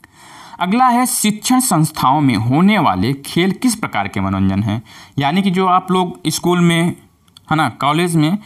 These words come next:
ये सब जो वहाँ पर मनोरंजन जो प्राप्त करते हैं वो कौन से मनोरंजन के अंतर्गत आएंगे? वो आएंगे संस्थागत मनोरंजन। कौन से मनोरंजन के अंतर्गत?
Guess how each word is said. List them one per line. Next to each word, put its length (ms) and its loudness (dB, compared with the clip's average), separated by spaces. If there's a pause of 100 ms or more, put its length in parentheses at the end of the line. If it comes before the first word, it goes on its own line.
(280)
ये 140 2
सब 160 0
जो 500 -2 (240)
वहाँ 300 4
पर 140 0
मनोरंजन 440 2
जो 80 0
प्राप्त 320 -4
करते 260 -6
हैं 260 0 (320)
वो 120 2
कौन 280 0
से 460 -4
मनोरंजन 340 2
के 100 -2
अंतर्गत 360 0
आएंगे? 240 4
वो 280 2
आएंगे 340 2
संस्थागत 1160 -2
मनोरंजन। 720 0
कौन 340 0
से 140 -2
मनोरंजन 340 2
के 120 -6
अंतर्गत? 360 0